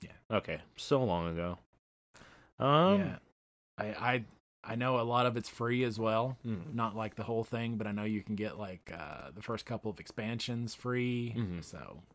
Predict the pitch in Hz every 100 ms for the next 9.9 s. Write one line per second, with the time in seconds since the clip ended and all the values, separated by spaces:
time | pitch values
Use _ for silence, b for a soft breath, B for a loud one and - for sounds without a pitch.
0 | - - - - - - - - _ -
1 | 110 95 101 107 107 107 104 101 95 -
2 | 95 90 - - 104 113 101 - 95 101
3 | 101 110 104 - _ - 240 - 85 110
4 | _ _ b b b b b b b b
5 | 139 151 156 135 120 120 147 202 - 190
6 | - 156 156 156 - 143 131 113 98 98
7 | 123 160 131 101 78 57 67 135 135 123
8 | 110 123 117 104 113 120 123 143 165 110
9 | - 165 143 123 95 101 107 107